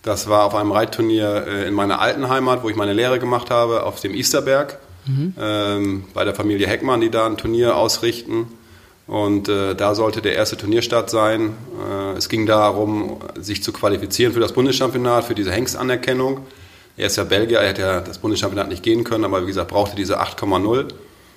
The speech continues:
Speaker 1: Und, äh, es waren zwei Prüfungen geplant, die Springpferde L und die Springpferde M. Die Springpferde M war dann die ausschlaggebende Prüfung.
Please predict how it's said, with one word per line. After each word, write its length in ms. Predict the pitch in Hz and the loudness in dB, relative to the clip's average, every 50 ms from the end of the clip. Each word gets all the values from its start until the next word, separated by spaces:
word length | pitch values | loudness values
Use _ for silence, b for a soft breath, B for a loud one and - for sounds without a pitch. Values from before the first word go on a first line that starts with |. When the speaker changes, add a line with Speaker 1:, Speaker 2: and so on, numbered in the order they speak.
| B B - - | B B -16 -10
Speaker 1:
Und, 340 | - 104 104 104 101 95 101 | -6 -2 0 0 0 0 0
äh, 120 | 95 98 | 0 -2
es 160 | 73 98 95 107 | -2 -2 0 2
waren 180 | 104 101 98 | 2 2 2
zwei 200 | 98 - 110 104 101 | 2 2 2 2 2
Prüfungen 340 | - 165 165 160 156 143 | 2 0 0 2 2 2
geplant, 440 | 131 131 131 - 127 120 120 120 113 | 0 0 0 0 2 2 2 2 0
die 40 | 98 | -2
Springpferde 420 | - - 107 104 - 101 92 82 | -4 -2 -2 -2 -2 0 -2 0
L 220 | - 101 113 117 113 | 0 2 2 0 0
und 80 | 104 98 | 0 -2
die 60 | 95 | -4
Springpferde 400 | - - 98 95 - 87 - - | -4 -6 -6 -6 -4 -2 -2 -2
M. 300 | - 117 123 127 131 - | -2 -2 -2 -4 -6 -8
Die 100 | - 101 | -8 -8
Springpferde 380 | - - 104 95 95 98 90 - | -6 -4 -4 -4 -4 -2 0 0
M 160 | 107 107 104 | 2 2 2
war 100 | 104 101 | 2 2
dann 160 | 98 98 92 87 | 2 2 0 0
die 160 | 87 87 - | 0 2 2
ausschlaggebende 680 | 101 117 117 - 139 127 120 - 127 123 120 123 117 | 2 2 2 2 0 0 0 2 0 0 2 0 -2
Prüfung. 560 | 117 - 127 120 117 - 135 120 117 117 117 | -2 0 0 0 0 2 2 2 2 0 -4